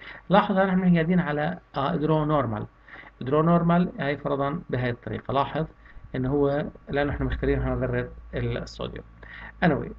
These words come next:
الجنب عندي أنا هنا الخيار الثاني اللي هي درو كونتينيوس. الفرقية بيناتها لاحظ إنه هاي ممكن أعمل هيك مثلًا. لاحظ بمعنى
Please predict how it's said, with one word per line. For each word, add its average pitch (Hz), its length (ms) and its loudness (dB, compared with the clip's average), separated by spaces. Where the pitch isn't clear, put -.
الجنب 214 360 6
عندي 208 380 4
أنا 180 260 6
هنا 185 80 6
الخيار 185 260 4
الثاني 175 400 6
اللي 175 160 6
هي 170 40 6
درو 156 260 4
كونتينيوس. 160 600 2
الفرقية 202 440 2
بيناتها 175 520 4
لاحظ 180 340 4
إنه 170 160 6
هاي 165 60 4
ممكن 156 240 -2
أعمل 123 240 -2
هيك 143 240 -2
مثلًا. 160 340 0
لاحظ 139 380 -2
بمعنى 156 480 6